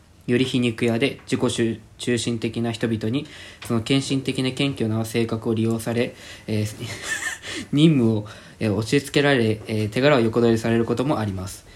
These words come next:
えー、自信と熱意を保つためには、断るべき時には断り、えー、自分自身のために立ち上がることが必要です。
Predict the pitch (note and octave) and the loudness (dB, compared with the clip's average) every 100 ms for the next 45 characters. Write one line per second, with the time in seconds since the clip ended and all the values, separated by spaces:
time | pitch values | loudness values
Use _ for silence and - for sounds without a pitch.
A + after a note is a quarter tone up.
0 | - - A2+ A2 G#2 A2 - D#3+ D3+ D3 | -20 -12 -4 -2 -2 0 2 2 2 0
1 | D3+ B2+ A2+ A2 A#2 A#2 - A2+ A2 G#2+ | 2 2 2 2 0 0 -2 -2 0 2
2 | A#2 C3 - A#2+ A#2+ A#2 A2+ A2 A2 G#2+ | 2 0 -2 -2 2 2 2 0 -4 -4
3 | C3 C#3 G#2+ G2+ G2+ G2 G#2 - - - | -2 -2 -2 -4 -2 -2 -4 -8 -18 -12
4 | - G#2 G2+ A2 C3 C3 C3 B2 A#2 A#2 | -4 -4 0 0 2 0 0 0 0 0
5 | A#2 A2+ A2 A#2 A#2 A2+ A#2 B2 D3 - | 0 0 -2 0 0 0 -2 -2 -4 -6
6 | G2+ F2+ F2+ A2 - | -8 -4 -4 -4 -8